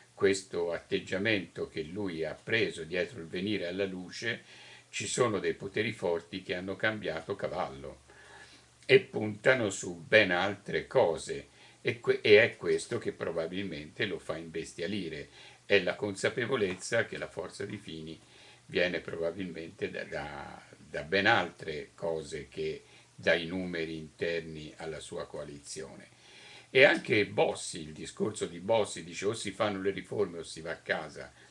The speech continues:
quel, eh, fatto stamani alla, alla Radio Padania,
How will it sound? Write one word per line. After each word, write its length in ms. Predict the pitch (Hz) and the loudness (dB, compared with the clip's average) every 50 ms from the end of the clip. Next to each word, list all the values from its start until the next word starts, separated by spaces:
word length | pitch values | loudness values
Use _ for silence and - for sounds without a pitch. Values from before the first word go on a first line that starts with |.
| - - - - - - - - - _ | -20 -20 -20 -20 -20 -20 -20 -20 -20 _
quel, 320 | - 107 101 92 90 - | 6 6 6 6 6 0
eh, 280 | - 82 85 85 80 - | -4 -4 -4 -4 -4 -6
fatto 460 | - - - 117 101 - - - - | -8 2 4 4 4 4 0 -6 -8
stamani 640 | - - - 92 90 95 98 92 80 78 76 76 76 | -8 -2 -4 0 2 2 2 2 0 -2 -6 -10 -12
alla, 1200 | 73 71 71 71 71 71 71 71 71 69 67 - - - - - - - - - - - - - - | -12 -12 -12 -12 -12 -12 -12 -12 -12 -12 -12 -12 -14 -14 -16 -16 -16 -16 -14 -16 -16 -16 -18 -20 -18
alla 160 | - 76 78 | -14 -10 -4
Radio 300 | 80 90 98 92 92 85 | 2 2 2 4 2 0
Padania, 680 | - - 92 92 87 78 69 69 71 82 113 120 - | 0 0 0 0 0 -2 -4 -8 -4 -2 -2 -2 -2